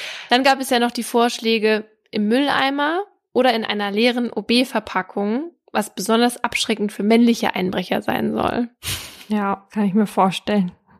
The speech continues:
Speaker 2: Das ist auch für Männer, die nicht Einbrecher sind, abschreckend. Leider. <laughs>
Speaker 1: Ja, und dann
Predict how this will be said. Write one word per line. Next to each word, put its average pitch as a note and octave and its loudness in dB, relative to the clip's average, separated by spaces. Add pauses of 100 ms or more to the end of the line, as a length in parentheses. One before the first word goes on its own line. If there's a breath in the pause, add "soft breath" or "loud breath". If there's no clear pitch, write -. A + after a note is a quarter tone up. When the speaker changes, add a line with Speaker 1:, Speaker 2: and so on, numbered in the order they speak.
(240)
Speaker 2:
Das F#3+ -4
ist - 2
auch G#3+ 4
für G#3 2
Männer, G3+ 4
die G3 4
nicht G#3+ 2
Einbrecher F3+ 2
sind, F3 -2
abschreckend. - -6
Leider. F#3 2
<laughs> A#3 2 (1800 loud breath)
Speaker 1:
Ja, A3+ 2
und A3+ -2
dann B3+ 0